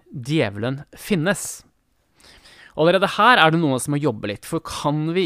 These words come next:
i en opplyst tid tro på dette? Vet vi ikke bedre i dag enn å forklare sånne fenomener med usynlige åndelige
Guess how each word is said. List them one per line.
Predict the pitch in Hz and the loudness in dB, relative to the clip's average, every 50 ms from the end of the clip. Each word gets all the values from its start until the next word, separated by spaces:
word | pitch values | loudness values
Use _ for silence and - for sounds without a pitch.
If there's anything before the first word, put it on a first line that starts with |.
| 127 156 | 0 0
i | 139 139 | 0 0
en | 151 165 | -2 -2
opplyst | 147 175 165 _ _ - 170 185 - - - - - | -4 -6 -6 _ _ -6 -4 -4 -4 -4 -8 -10 -12
tid | - 156 165 180 190 170 - - | -12 -12 -10 -8 -10 -10 -10 -10
tro | - - 139 143 143 147 | -6 -4 -4 -2 -4 -6
på | - - - 190 | -8 -8 -6 -6
dette? | 196 - - _ - 220 240 - - _ - - - - - - - - | -6 -6 -8 _ -6 -6 -6 -6 -10 _ -20 -20 -20 -20 -20 -20 -4 2
Vet | 135 147 - - - | 2 2 2 2 -2
vi | 131 - | -6 -4
ikke | - 127 113 | -4 -6 -6
bedre | 120 120 165 190 190 202 190 208 208 214 | -2 0 2 2 2 0 0 -2 -2 -2
i | - 214 208 196 | -2 -2 0 0
dag | 196 196 233 254 226 180 - | 2 2 2 0 0 -2 -4
enn | 147 139 | -4 -4
å | - | -4
forklare | - 147 - - 120 113 107 131 151 | -6 -10 -6 -4 -2 -2 -2 -2 -4
sånne | - - 107 101 - | -4 -6 -6 -8 -8
fenomener | - 127 135 127 120 113 95 92 98 113 127 127 - - | -8 -6 -4 -4 -4 -6 -6 -8 -8 -10 -12 -12 -12 -14
med | 110 104 104 107 | -12 -12 -10 -10
usynlige | - - - - 101 92 90 90 87 98 101 101 - | -10 -10 -8 -8 -8 -8 -10 -10 -12 -12 -12 -14 -12
åndelige | - - 117 104 98 - - - - - _ | -12 -10 -10 -10 -10 -12 -14 -16 -18 -18 _